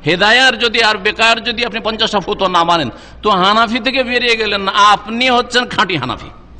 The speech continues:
শুনে রাখেন ভালো করে, ইজা সাহাল হাদিস, সহি হাদিস যদি পেয়ে যাও, সেটাই হচ্ছে আমার মযহাব, সেটা হচ্ছে ইমাম হানিফা রাহমাতুল্লাহ আলাইহির মযহাব। আর কেউ যদি বলে, "না, না, সহি হাদিস মানবো না, ফেকাতে যা আছে এইরকম", তাহলে সে নকল হানাফি,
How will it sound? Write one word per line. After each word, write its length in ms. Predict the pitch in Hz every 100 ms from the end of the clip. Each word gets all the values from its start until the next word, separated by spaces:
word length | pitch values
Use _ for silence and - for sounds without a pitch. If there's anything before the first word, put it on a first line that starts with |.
| - - - -
শুনে 140 | 147
রাখেন 180 | 135 113
ভালো 160 | 92 87
করে, 160 | - - - - - - -
ইজা 160 | 147 165
সাহাল 400 | 190 175 185 190
হাদিস, 540 | 175 190 233 302 294 - - - -
সহি 320 | 190 208 208
হাদিস 340 | 190 214 294
যদি 220 | 220 269
পেয়ে 240 | 233 240 226
যাও, 240 | 202 180
সেটাই 380 | - 220 262 311
হচ্ছে 240 | 262 - -
আমার 240 | 247 226
মযহাব, 260 | 220 202 190
সেটা 240 | 196 180
হচ্ছে 140 | 180 180
ইমাম 200 | 180 175
হানিফা 500 | 175 156 185 220 330 - - - -
রাহমাতুল্লাহ 640 | 143 160 160 139 151 147 139
আলাইহির 240 | 143 131
মযহাব। 200 | 123 127
আর 120 | 131
কেউ 180 | 131 190
যদি 200 | 196 208
বলে, 180 | 220 214
"না, 280 | 220 240 262
না, 160 | 262
সহি 240 | 247 247 247
হাদিস 260 | 247 262
মানবো 340 | 247 254 254 262
না, 220 | 254 247
ফেকাতে 380 | 208 233 254 254
যা 140 | 247
আছে 200 | 226 -
এইরকম", 460 | 233 220 226 262 302 - - -
তাহলে 180 | 185 196
সে 140 | 190
নকল 360 | 180 170 - 131
হানাফি, 340 | 110 95 85